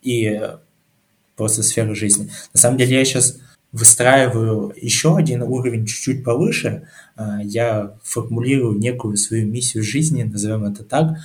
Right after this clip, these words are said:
А, достаточно давно я пытаюсь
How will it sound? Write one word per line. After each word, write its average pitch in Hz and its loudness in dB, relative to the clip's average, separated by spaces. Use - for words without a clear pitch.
А, 101 -6
достаточно 123 2
давно 120 0
я 110 0
пытаюсь 113 -2